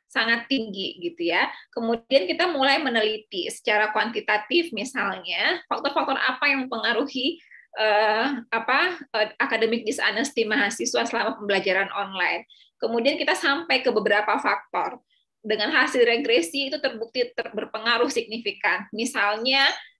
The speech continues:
salah satunya adalah faktor, eh, apa, eh, metode pembelajaran gitu ya.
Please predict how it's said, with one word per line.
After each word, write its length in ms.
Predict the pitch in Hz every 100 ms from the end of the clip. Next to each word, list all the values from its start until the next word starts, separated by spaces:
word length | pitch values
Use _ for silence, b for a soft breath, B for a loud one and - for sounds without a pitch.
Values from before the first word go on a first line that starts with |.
| -
salah 160 | 220 254
satunya 560 | 240 226 185 254 277
adalah 480 | 180 202 208 233 320
faktor, 640 | 294 208 - 247 247 247 - _ _ _ -
eh, 600 | 220 220 214 214 214 233 285 262 -
apa, 400 | 220 - 269 370 - _ 277
eh, 460 | 226 220 208 202 269 262 -
metode 480 | 233 233 247 247
pembelajaran 880 | 247 233 220 214 208 208 208 202 - - 202
gitu 240 | - 175
ya. 240 | 175 180